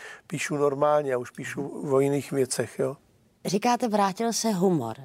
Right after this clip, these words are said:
Speaker 2: Vrátil se vám v životě?
Speaker 1: Ano, eh, mý přátelé, ke kterým chodím na víno a grilovat a tak, tak by mi to snad potvrdili, že jako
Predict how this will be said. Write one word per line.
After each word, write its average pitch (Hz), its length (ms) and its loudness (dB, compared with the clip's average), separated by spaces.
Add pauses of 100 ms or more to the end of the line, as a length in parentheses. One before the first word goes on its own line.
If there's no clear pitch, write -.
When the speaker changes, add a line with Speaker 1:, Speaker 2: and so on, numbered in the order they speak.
(200)
Speaker 2:
Vrátil 202 400 0
se 220 120 -6
vám 226 180 2
v 208 60 0
životě? 170 480 -2 (1700)
Speaker 1:
Ano, 139 400 2 (260)
eh, - 20 -14 (600)
mý 127 220 -8
přátelé, 131 640 0 (880)
ke - 100 -12
kterým 139 280 -2
chodím 131 300 -4
na 123 100 0
víno 131 480 0
a 127 140 2
grilovat 123 580 2
a 135 60 2
tak, 120 220 -2
tak 120 120 -8
by 120 140 -2
mi 120 80 -4
to 123 120 -2
snad 117 240 -2
potvrdili, 127 640 -4
že 117 160 -8 (160)
jako 131 360 -6